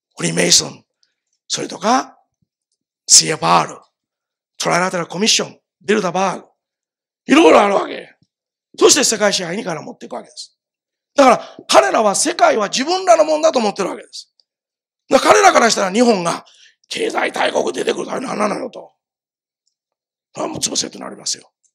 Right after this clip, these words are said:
彼らの立場から考えたら嫌だけど。それが世界の現実なんですよ。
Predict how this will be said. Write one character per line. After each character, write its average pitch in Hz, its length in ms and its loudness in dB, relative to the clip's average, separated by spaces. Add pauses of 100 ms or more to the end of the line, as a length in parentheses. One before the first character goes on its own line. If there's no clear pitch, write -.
(100)
彼 202 140 4
ら 190 60 0
の 180 80 -6
立 190 160 -6
場 269 80 -8
か - 60 -8
ら 269 60 -12
考 247 220 -12
え 247 60 -12
た - 80 -16
ら - 120 -20 (120)
嫌 - 200 -2
だ 294 120 -6
け 254 100 -6
ど。 339 260 -4 (1200)
そ - 160 4
れ 415 120 6
が 381 100 4
世 339 140 4
界 349 140 2
の 269 80 0
現 254 200 0
実 311 200 0
な 294 60 6
ん - 20 -4
で 190 80 0
す 156 100 2
よ。 - 260 -8